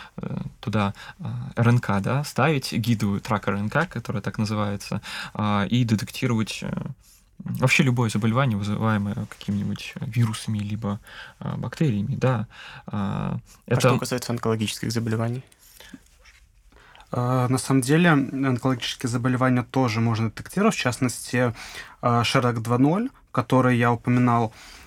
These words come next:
Speaker 3: А, помимо детекции вирусов, а, Зика и Денге проводились эксперименты и успешные по, а, обнаружению, м, Д Н К раковых клеток от пациентов, больных раком лёгких. А, также эту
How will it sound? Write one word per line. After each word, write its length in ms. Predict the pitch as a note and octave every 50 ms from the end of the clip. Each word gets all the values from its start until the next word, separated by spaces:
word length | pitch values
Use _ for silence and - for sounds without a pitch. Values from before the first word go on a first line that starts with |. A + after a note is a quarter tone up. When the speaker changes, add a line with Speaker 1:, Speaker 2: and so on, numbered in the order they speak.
| - - -
Speaker 3:
А, 260 | - B2 A#2 A#2 A2+
помимо 500 | - B2+ B2+ C3+ C#3 C#3 C3+ B2 A#2+ A#2+
детекции 480 | B2 A#2 - - C3+ - - - -
вирусов, 580 | A#2+ B2+ B2+ B2+ A2+ - - B2 A#2 - - -
а, 200 | B2 A#2+ A#2+ A#2+
Зика 300 | A2+ B2+ B2+ - - B2+
и 40 | B2
Денге 540 | A#2+ D3+ F3+ A3 A#3+ G3+ E3+ D#3 B2+ A#2+ A#2+
проводились 760 | - - B2 A#2+ B2 A#2+ C3 C#3+ C3+ B2 A#2+ - - -
эксперименты 1000 | - A#2+ A#2+ A2+ - - - - A#2 A#2+ B2 C#3 E3 G3 F#3 - - D3 C#3 C#3
и 200 | B2+ A#2+ A#2 - -
успешные 640 | - - - - - A#2 B2 - - - E3 D#3+ C#3
по, 380 | - - - C3+ D3 D3+ C#3+ - - - - - - - -
а, 300 | - B2 A#2+ B2 A#2 A2+
обнаружению, 1040 | - G#2+ A2 B2 B2 B2 B2+ B2 A2 G#2+ B2 C#3+ C#3+ C#3 C#3 C3+ B2+ B2 B2 A2+ G#2+ - _ _ _ _ _ _ _ _ _ _ _ _ _ -
м, 280 | B2 B2 B2 A#2+ A#2
Д 80 | A2+ B2
Н 100 | B2 B2 A#2+
К 220 | - - C#3 C3
раковых 380 | C3 C3+ - - A#2+ A2 - -
клеток 480 | - - A#2+ C#3 F3 F3 - C3 - -
от 200 | B2 B2 A#2 -
пациентов, 680 | - A#2+ - - - C3 C3 C#3+ - - B2+ A2+ - - -
больных 500 | A#2+ A2 A2 A#2 A#2+ B2 B2 A#2 - -
раком 300 | A#2+ A2+ - - B2+ B2
лёгких. 500 | B2 A#2 G#2 - - - - - - - - - - - - - -
А, 240 | - - A2 G#2+ G#2
также 800 | - - B2 C3 D3+ E3 E3 C#3+ C#3 D3 D3+ D3 C#3 C3 A2+ - -
эту 720 | - B2+ C3 - - - A#2 A2+ A2 A2 G#2+ A2 A2+ -